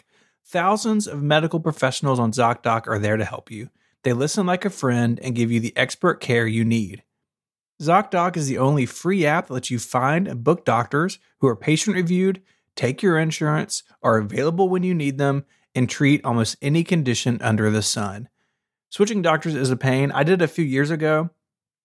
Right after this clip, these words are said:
and I finally found someone who really worked for me, but it took a long time. And with ZocDoc, you can speed up that process and get in to see somebody much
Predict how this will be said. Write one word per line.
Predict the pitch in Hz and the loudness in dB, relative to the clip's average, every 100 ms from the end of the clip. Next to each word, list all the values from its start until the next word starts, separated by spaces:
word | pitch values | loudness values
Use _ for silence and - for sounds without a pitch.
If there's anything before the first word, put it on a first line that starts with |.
| _ _ - | _ _ -6
and | 160 | 0
I | 175 | 2
finally | 170 170 202 170 | 2 0 0 0
found | 143 147 | 0 0
someone | 156 143 | 0 0
who | 139 123 | 0 0
really | 127 139 127 | 2 2 0
worked | 127 - | -2 -10
for | - | -8
me, | 147 202 175 - _ _ _ - | 0 2 2 -2 _ _ _ 0
but | 190 | 0
it | |
took | 208 240 | 0 0
a | 226 | 2
long | 151 147 170 | 4 2 2
time. | 160 - 151 135 90 - _ _ _ 147 | 0 0 2 2 0 -10 _ _ _ -2
And | 156 160 147 | 0 0 0
with | 160 | 0
ZocDoc, | 131 139 202 - 151 147 147 - | 0 0 0 0 0 0 -2 -6
you | 147 147 | -2 0
can | 156 143 | 2 0
speed | - - - - 170 185 | -2 -2 -2 0 0 2
up | 170 | 0
that | 165 - | -2 -4
process | - 135 131 139 127 123 | 0 0 0 0 0 0
and | 127 120 | -2 -2
get | 123 127 - | 2 2 2
in | 123 120 | 0 0
to | |
see | - 120 | -2 -2
somebody | - 117 110 110 110 117 | -2 0 2 2 0 -2
much | 113 107 113 - | -2 -2 -4 -10